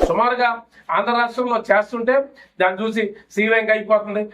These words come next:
అప్పులు చేసేస్తున్నాడు" అని చెప్పడం జరిగింది. ఇవాళ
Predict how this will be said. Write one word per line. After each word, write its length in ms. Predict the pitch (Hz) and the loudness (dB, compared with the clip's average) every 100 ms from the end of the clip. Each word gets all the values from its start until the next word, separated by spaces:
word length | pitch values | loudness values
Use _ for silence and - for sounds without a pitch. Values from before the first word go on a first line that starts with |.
| - | -2
అప్పులు 300 | 165 - 233 | -2 2 0
చేసేస్తున్నాడు" 680 | 220 214 214 202 220 208 - | 4 4 4 2 -2 -4 -2
అని 140 | 190 | 2
చెప్పడం 280 | 196 190 196 | 2 2 2
జరిగింది. 360 | 185 170 156 - - - | 0 0 -4 -8 -18 -6
ఇవాళ 460 | 156 185 226 214 | 2 2 4 0